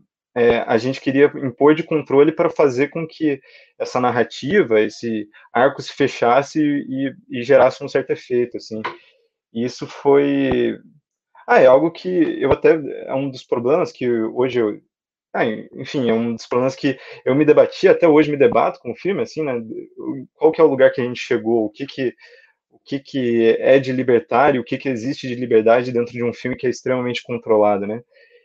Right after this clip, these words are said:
E acho que isso era uma das grandes questões pra gente também. Ao mesmo tempo em que uma das referências pra gente era o,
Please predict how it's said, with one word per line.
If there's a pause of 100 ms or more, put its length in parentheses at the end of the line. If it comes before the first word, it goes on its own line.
(240)
E
acho
que
isso
era
uma
das
grandes
questões
pra
gente
também. (380)
Ao
mesmo
tempo
em
que (1040)
uma
das
referências (380)
pra
gente
era
o,